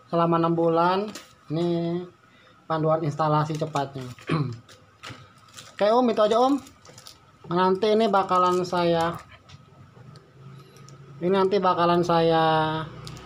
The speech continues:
tes di mikrotik saya. Ini mikrotik saya. Ini mikrotik saya, ini R B tujuh lima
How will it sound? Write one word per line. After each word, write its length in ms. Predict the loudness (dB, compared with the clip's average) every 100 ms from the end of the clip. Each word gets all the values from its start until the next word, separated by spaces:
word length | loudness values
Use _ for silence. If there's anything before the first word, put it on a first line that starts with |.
| -16 -14 -14 -14 -16 -18 -20 -20 -2
tes 400 | 0 0 -4 -4
di 240 | 0 0
mikrotik 480 | 0 0 0 -2 -4
saya. 320 | -2 0 -2 -4 -10 -12 -12 -18 -20 _ _ -20 _ _
Ini 160 | 0 2
mikrotik 400 | 2 0 -2 0
saya. 240 | 2 2 0 -6 -18 -20 -20 _ _ _ _ _ -20 -20 -20 _ _ _ _ _ -20 _ _
Ini 140 | -2 0
mikrotik 400 | 2 0 -2 0
saya, 320 | 2 4 4
ini 160 | 2
R 240 | 2 2 2
B 400 | 2 2 4 2 0
tujuh 320 | 0 2 2
lima 480 | 2 2 2 0